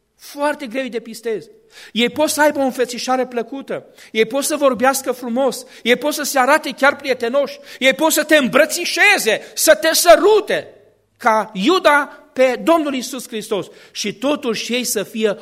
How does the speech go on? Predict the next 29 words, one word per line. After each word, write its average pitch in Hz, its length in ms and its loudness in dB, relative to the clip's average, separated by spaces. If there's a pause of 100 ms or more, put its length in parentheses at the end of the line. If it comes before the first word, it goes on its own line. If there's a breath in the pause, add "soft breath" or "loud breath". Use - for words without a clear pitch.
ocupați 190 500 -2
de 180 80 -6
diavolul. 165 600 -4
Cum 339 300 0
a 285 100 4
fost 254 360 -2
dată 254 340 2
bucățica, 214 760 -6
a 208 100 0
intrat 202 260 -4
Satana. 160 500 -8 (640 loud breath)
Am 247 160 4
citit 269 340 -2
aici, 277 380 2 (600 soft breath)
„Satana 277 1000 4
a 208 120 2
intrat 202 500 -4
în 180 100 -8
Iuda.” 151 440 -8 (180)
Totul 311 520 -2
a 233 160 4
început 208 800 -2 (220 loud breath)
de 190 140 0
la 226 120 4
nivelul 220 460 0
primar, 175 640 -6
de 202 140 -4
la 214 160 -4
gânduri. 151 440 -12